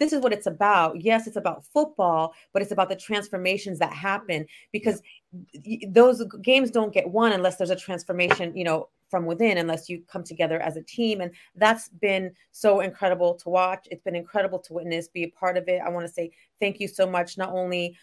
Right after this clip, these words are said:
Speaker 1: for what you do for the kids on the field, but off the field.
Speaker 2: You're
Speaker 1: And
Speaker 2: welcome.
Speaker 1: I'd, I'd love for you to share, because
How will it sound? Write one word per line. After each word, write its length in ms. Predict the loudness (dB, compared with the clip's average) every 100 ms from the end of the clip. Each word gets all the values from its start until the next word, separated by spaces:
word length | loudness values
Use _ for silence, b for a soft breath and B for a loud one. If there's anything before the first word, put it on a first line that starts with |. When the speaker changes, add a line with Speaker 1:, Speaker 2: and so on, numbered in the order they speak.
| b 0
Speaker 1:
for 100 | 4
what 180 | 4 2
you 80 |
do 120 | -6 -6
for 140 | -6
the 80 | -6
kids 240 | -6 -4
on 140 | -4 -6
the 80 |
field, 400 | -8 -4 0 0 -2
but 140 | -2
off 240 | 0 -2 -4
the 80 |
field. 560 | -10 -2 0 0 -2 -8 _ b
Speaker 2:
You're 160 | -6 0
Speaker 1:
And 120 | 4
Speaker 2:
welcome. 160 | 4 2 2 0
Speaker 1:
I'd, 60 |
I'd 40 | 6
love 280 | 6 6 2
for 80 |
you 180 | -2 -2
to 80 | -4
share, 520 | -4 2 4 6 4
because 340 | 0 -4 -6